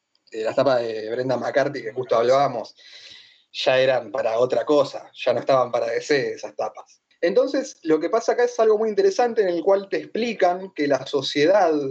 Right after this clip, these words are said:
Speaker 1: en el cómic de Screamer cae y ahora es manejada por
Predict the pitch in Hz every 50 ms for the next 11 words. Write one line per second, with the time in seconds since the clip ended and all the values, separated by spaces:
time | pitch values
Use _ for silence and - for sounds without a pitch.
0 | 131 - - _ - 120 117 117 117 113 113 156 156 156 156 160 160 151 - -
1 | _ _ _ _ _ _ _ _ _ _ _ _ - 123 131 - - - 202 190
2 | 180 175 165 170 170 - - _ _ _ _ _ _ - 196 208 190 175 165 160
3 | 160 165 180 185 - - - 135 127 139 147 156 151 151 151 143 143 139 139 131
4 | 139 - 160 165 170 170 170 156 147 147 156 156 160 165 - -